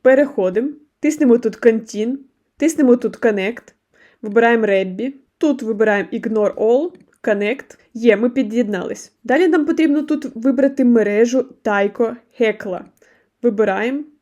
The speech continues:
Зверху ми вибираємо ефір, щоб був. Знизу вибираємо будь-який токен. Я рекомендую, звичайно ж, користуватись токеном Horse. Натискаємо I understand. І невелику частину переганяємо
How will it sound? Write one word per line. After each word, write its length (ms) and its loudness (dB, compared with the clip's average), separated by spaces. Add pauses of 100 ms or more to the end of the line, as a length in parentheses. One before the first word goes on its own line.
(120)
Зверху 420 2
ми 120 6
вибираємо 680 4
ефір, 560 2
щоб 280 -4
був. 320 -4 (320)
Знизу 480 0
вибираємо 500 2
будь-який 500 0
токен. 460 -2
Я 160 2
рекомендую, 600 0
звичайно 540 0
ж, 120 -8
користуватись 760 -4 (260)
токеном 520 0 (140)
Horse. 360 0 (240)
Натискаємо 560 -4 (220)
I 320 2
understand. 840 -4 (220)
І 120 0
невелику 580 2
частину 600 0 (240)
переганяємо 840 2